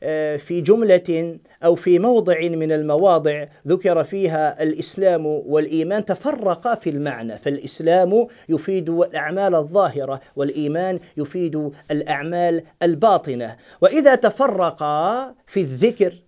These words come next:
في كلمة الإيمان لوحدها وكلمة الإسلام لوحدها فإن الإيمان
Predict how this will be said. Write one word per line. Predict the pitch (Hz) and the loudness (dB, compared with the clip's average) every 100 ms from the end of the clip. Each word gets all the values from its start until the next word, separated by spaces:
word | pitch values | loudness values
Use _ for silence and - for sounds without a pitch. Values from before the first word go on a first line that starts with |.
| _ _ _ | _ _ _
في | 160 | -6
كلمة | 151 196 202 175 | 0 0 0 0
الإيمان | 175 165 165 165 185 170 147 147 | -2 -2 -2 -2 0 -2 -4 -2
لوحدها | 175 - 160 165 156 | 0 -2 -2 -2 0
وكلمة | 151 143 202 196 156 147 160 | 0 0 -2 -4 -4 -6 -6
الإسلام | 156 139 - 170 180 | -6 -8 -2 0 0
لوحدها | 160 165 185 175 190 220 240 - - | 0 0 0 2 2 4 2 -4 -6
فإن | - 175 226 214 196 | -2 0 0 0 2
الإيمان | 175 170 160 170 170 196 208 233 254 | 2 2 -2 -2 2 2 4 2 2